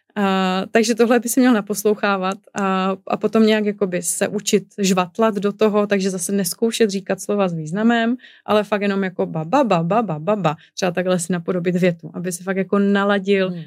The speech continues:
Speaker 1: i potom tím mluvením na ten další jazyk, což jako není něco, co dospělý bude chtít dělat.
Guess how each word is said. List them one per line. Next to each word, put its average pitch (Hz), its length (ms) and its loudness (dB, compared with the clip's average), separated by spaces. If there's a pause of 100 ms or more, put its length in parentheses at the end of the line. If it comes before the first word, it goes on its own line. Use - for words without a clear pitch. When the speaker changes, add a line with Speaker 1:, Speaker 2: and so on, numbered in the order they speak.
(140)
Speaker 1:
i 208 80 -2
potom 202 260 0
tím 202 240 4
mluvením 185 440 2
na 151 100 -2
ten 170 140 -4
další 160 280 -10
jazyk, 170 220 -10
což 196 140 -8
jako 202 240 0 (240)
není 190 200 0
něco, 185 300 -4
co - 120 -10
dospělý 175 340 -6
bude 175 180 -4
chtít 175 200 -12
dělat. 170 280 -6